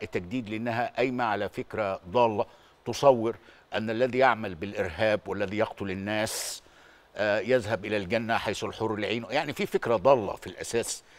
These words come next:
هي جوهر أو الكور أو جوهر التصور، تأتي إليها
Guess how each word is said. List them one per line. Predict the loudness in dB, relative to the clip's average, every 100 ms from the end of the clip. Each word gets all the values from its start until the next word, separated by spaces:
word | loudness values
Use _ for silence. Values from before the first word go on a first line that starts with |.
| -10
هي | 0 2 2 0
جوهر | 10 10 10 4 -4 -4
أو | -4
الكور | -4 -4 -2 -2 -2
أو | -2
جوهر | 6 8 8 2 -8 -16 -20 _ -10
التصور، | -8 -2 -2 0 -6 -8 -20 _ 4
تأتي | 4 4 -4
إليها | -2 0 -2 -4